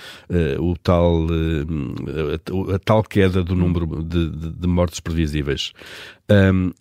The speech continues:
esta, a ado-, a adoção deste tipo de dieta, diz este estudo, seria especialmente ú-, útil em países, eh, com re-, rendimentos baixos e médios, onde estes peixes são baratos, eh, são abundantes, eh, e onde o número de doenças cardíacas, em particular, é muito elevado.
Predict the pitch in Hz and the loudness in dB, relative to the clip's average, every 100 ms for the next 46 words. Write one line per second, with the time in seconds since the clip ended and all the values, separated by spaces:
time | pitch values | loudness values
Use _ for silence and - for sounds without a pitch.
0 | - 120 - 117 104 95 73 95 104 127 | 0 2 4 4 4 4 2 0 0 0
1 | 110 117 110 101 98 - 98 - 90 85 | 2 4 4 2 0 0 -4 -4 -6 -6
2 | 82 90 95 101 90 87 87 - - 92 | 0 2 4 2 0 0 -2 -4 -4 -4
3 | 87 - 95 92 - - - 101 98 95 | -2 -2 0 0 -2 -4 2 4 4 0
4 | - 92 87 - 98 92 98 98 95 87 | 0 -2 -2 -4 -4 0 2 2 2 2
5 | 92 90 - - 71 64 - 87 82 85 | 0 0 -6 -6 -6 -6 -4 -2 -2 -4
6 | 73 87 85 87 80 - 82 - - 82 | -4 -2 0 0 -2 -2 -2 -2 -4 -2
7 | 80 95 - - - - - - 104 123 | -2 -2 -6 -12 -18 -18 -8 0 4 4
8 | - - - 92 - - 92 85 82 80 | 2 -2 2 2 0 0 0 2 2 2
9 | 90 - - - 87 85 73 - 92 87 | 0 -4 -4 -4 -2 0 -2 2 2 4
10 | 85 80 78 110 - - - 85 80 78 | 2 0 0 -2 -6 -10 -4 -2 0 0
11 | 76 92 - - - 95 104 104 107 98 | -4 -10 -18 -20 -4 2 4 6 4 2
12 | 90 90 95 95 87 - 98 85 92 92 | 0 0 0 0 -4 -2 0 2 0 0
13 | 87 92 85 80 87 107 98 98 98 98 | 0 0 0 -4 -2 2 2 4 4 2
14 | 85 90 85 78 73 73 | 0 -2 -2 0 -2 -4